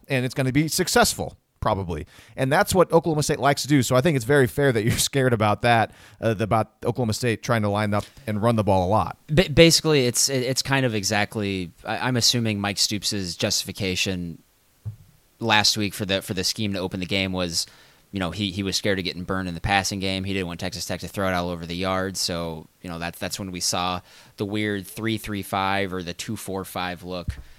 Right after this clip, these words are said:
Speaker 2: um, with only two defensive linemen on the field. And Texas Tech just said, "Are you actually just kinda daring us to run it?" Which we thought, which, which, you know, we, I was scared of because we had said on this podcast that Texas Tech was a better running team than they were passing team.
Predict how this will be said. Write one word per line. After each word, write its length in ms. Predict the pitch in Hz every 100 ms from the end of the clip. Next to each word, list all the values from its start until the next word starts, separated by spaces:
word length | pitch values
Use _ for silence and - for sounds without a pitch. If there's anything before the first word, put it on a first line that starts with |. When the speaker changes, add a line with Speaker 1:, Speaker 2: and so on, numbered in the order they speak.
| - -
Speaker 2:
um, 200 | 90 85
with 160 | 92
only 180 | 95 90
two 200 | 85 107
defensive 400 | 90 - 95 82
linemen 340 | 87 85 85 85
on 140 | 85
the 60 | 82
field. 360 | 87 85 82 82 - _ _ _
And 240 | 90 85
Texas 300 | 85 107 98
Tech 200 | - 101
just 180 | - 92
said, 340 | 104 87 80 85 _ _ _ _ _ - -
"Are 120 | 95
you 140 | 92
actually 480 | 95 107 120 110 104
just 220 | 92 95
kinda 180 | 110 92
daring 300 | 85 98 104
us 100 | 101
to 80 | 95
run 200 | 101 139
it?" 180 | 175 - - - -
Which 220 | 117 117
we 140 | 110 131
thought, 360 | 131 120 127 - _ _ _ _
which, 220 | 139 127 -
which, 380 | 131 - - -
you 120 | 120 120
know, 100 | 110
we, 140 | 117 -
I 100 | 131
was 160 | 123
scared 320 | - - 139 113
of 180 | 123
because 360 | 104 110 110 90
we 160 | 101 117
had 120 | 107
said 240 | - 110
on 120 | 104
this 100 | 104
podcast 480 | - 110 110 107 101
that 120 | 107
Texas 300 | - 101 101
Tech 240 | - 104 -
was 160 | 104
a 80 | 95
better 320 | 87 104 104
running 380 | 95 110 139 104
team 300 | 90 90 90
than 100 | 95
they 100 | 95
were 140 | 90 87
passing 420 | 98 95 - 85
team. 320 | 90 85 87